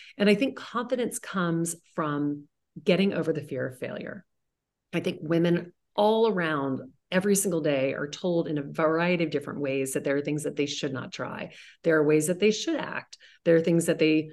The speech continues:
should look like or shouldn't look like, or all of these things that other people are saying. And so when you have your, the people who you trust the most, who hopefully are your parents or the caregiver in your life or whomever that might be,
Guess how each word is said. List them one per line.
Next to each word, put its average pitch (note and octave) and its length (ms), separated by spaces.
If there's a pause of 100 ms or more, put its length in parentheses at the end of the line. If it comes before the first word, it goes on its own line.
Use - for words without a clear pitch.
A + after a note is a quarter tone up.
(180)
should G#3 240
look F#3+ 340
like C#3+ 360
or D3+ 320
shouldn't F#3+ 320
look D3 240
like, B2 340
or E3+ 100
all A3 300
of G#3+ 100
these F#3+ 200
things G3 180
that - 160
other E3 240
people E3 320
are C#3 80
saying. D3+ 560
And F3 140
so F#3 100
when F3 160
you F3+ 120
have F3 460 (360)
your, E3+ 240
the E3+ 80
people G3 240
who D#3+ 100
you D#3+ 80
trust D#3 320
the C#3 60
most, D3 380
who E3 100
hopefully D3+ 300
are C3+ 80
your C#3+ 140
parents D3 580
or C#3 420 (260)
the D#3+ 80
caregiver D3+ 560
in D3 80
your D3 120
life C#3+ 380
or C3 80
whomever D3+ 400
that C#3+ 220
might - 220
be, D3 420